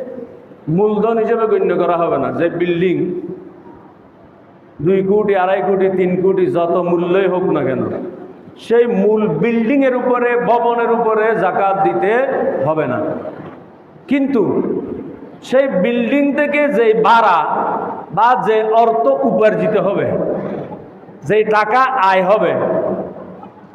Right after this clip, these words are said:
সেই টাকা দিয়ে বিল্ডিংয়ের ব্যবস্থাপনা ব্যয় নির্বাহ করার পরে, নিজের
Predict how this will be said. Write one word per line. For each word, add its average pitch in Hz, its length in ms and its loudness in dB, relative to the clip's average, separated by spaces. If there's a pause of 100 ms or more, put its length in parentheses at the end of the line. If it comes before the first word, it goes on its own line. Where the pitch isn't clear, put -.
(1120)
সেই 262 280 2
টাকা 233 400 2
দিয়ে 247 380 2 (100)
বিল্ডিংয়ের 247 640 2 (420)
ব্যবস্থাপনা 240 1040 2
ব্যয় 202 320 2
নির্বাহ 208 460 2
করার 220 460 2
পরে, 175 200 0
নিজের 202 300 0